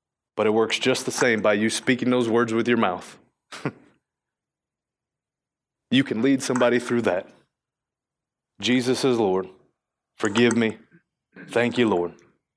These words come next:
So, Father, I pray for every one of my friends and family in this room. I thank you for their lives. I thank you for their testimonies. I thank you for what you have done through them. I thank you how you shine through them, Lord,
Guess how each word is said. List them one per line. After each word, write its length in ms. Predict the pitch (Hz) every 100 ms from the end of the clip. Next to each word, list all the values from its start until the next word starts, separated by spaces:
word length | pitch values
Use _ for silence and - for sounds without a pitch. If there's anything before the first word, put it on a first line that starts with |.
| _ _ _ _ _ _ _ _ _ _ _ _ _ _ _ _ _ _ -
So, 140 | -
Father, 340 | 117 139 135 135
I 60 |
pray 220 | 131 143 135
for 180 | 123
every 200 | 131 131
one 140 | 131 135
of 60 |
my 120 | 131 127
friends 280 | 143 139
and 120 | 139 135
family 300 | 123 120 123
in 80 |
this 180 | 123 117
room. 300 | 104 98 98 _ _ _ _ _ _ -
I 60 |
thank 300 | 104 151 147
you 80 | 156
for 120 | -
their 160 | 127 120
lives. 380 | 120 143 151 139
I 80 | 113
thank 300 | 143 139 143
you 40 |
for 140 | -
their 140 | 113 107
testimonies. 640 | - 156 - 147 151 151
I 80 | 113
thank 320 | 110 139 131
you 80 | 139
for 140 | - 117
what 200 | 127 135
you 140 | 127
have 140 | 117
done 200 | 120 131
through 280 | 123 - 143
them. 280 | 147 147 147 - - _ _ _ _ _ _ _ _ _ _ _
I 80 | -
thank 320 | - 139 131
you 80 | 135
how 140 | 127
you 380 | 123 131 127 - -
shine 400 | - 160 156 139
through 220 | 131 117
them, 180 | 107 104
Lord, 220 | 98